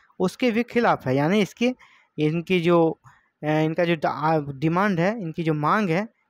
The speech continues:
वो बिल्कुल ही जायज़ प्रतीत हो रही है। तो प्रशिक्षित शिक्षक संघ के प्रदेश अध्यक्ष महिपाल महतो ने जानकारी देते हुए कहा कि जेटेट परीक्षा के आयोजन के लिए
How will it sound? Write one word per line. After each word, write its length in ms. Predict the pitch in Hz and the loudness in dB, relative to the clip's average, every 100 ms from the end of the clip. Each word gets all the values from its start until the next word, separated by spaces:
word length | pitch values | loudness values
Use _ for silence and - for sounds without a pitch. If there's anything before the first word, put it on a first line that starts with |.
| - | -8
वो 60 | 196 | -2
बिल्कुल 320 | 220 208 220 | -2 0 -2
ही 80 | 202 | 0
जायज़ 340 | 170 165 196 - _ _ | 0 2 0 -4 _ _
प्रतीत 320 | - - 175 196 | -4 -2 0 2
हो 100 | 202 | 2
रही 200 | 147 120 | 2 -2
है। 100 | 107 _ _ _ - _ - | -6 _ _ _ -20 _ -2
तो 120 | 151 | 0
प्रशिक्षित 580 | - 165 - 208 240 233 | 0 -4 -2 -4 -4 -4
शिक्षक 440 | - - 226 208 | -6 -4 -2 -2
संघ 240 | - 208 196 | -2 -2 -2
के 80 | |
प्रदेश 380 | 185 175 170 190 | -4 -2 0 -2
अध्यक्ष 260 | 175 196 - _ _ _ | -2 -4 -6 _ _ _
महिपाल 440 | 156 156 156 175 180 | -2 0 2 0 2
महतो 280 | 160 151 175 | 0 0 0
ने 120 | 160 | 0
जानकारी 340 | 151 151 160 | -2 0 0
देते 300 | 143 139 160 | 0 0 0
हुए 120 | 160 | 0
कहा 300 | 160 170 185 | -2 -4 -4
कि 280 | 156 170 220 - _ _ - | -4 -4 -4 -4 _ _ -8
जेटेट 340 | 143 151 196 175 | -2 0 0 -2
परीक्षा 320 | 165 151 175 | -4 -2 -2
के 80 | 165 | 0
आयोजन 320 | 151 156 165 | 2 0 0
के 140 | 170 | -2
लिए 220 | 175 220 | 0 0